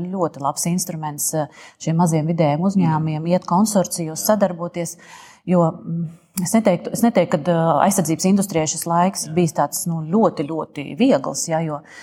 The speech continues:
varbūt tas, ā, tā sliktākā ietekme, kas ir bijusi uz mūsu sektoru, ir tā, ka, ā, mums, nu, mums tā vissvarīgākā ministrija, kas ir aizsardzības ministrija, bija ļoti, ļoti daudz iesaistīta, ā, šajās covid pasākumos, un tie daudzi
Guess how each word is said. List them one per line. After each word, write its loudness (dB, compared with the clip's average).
varbūt -8
tas, 2
ā, 0
tā 0
sliktākā 2
ietekme, 0
kas -4
ir -8
bijusi -2
uz -4
mūsu -2
sektoru, -2
ir -16
tā, 2
ka, -6
ā, -4
mums, -2
nu, -2
mums -6
tā 2
vissvarīgākā 2
ministrija, 2
kas -10
ir 2
aizsardzības -2
ministrija, -2
bija -2
ļoti, 0
ļoti -4
daudz -4
iesaistīta, -4
ā, -2
šajās -8
covid -2
pasākumos, 0
un -6
tie -2
daudzi 0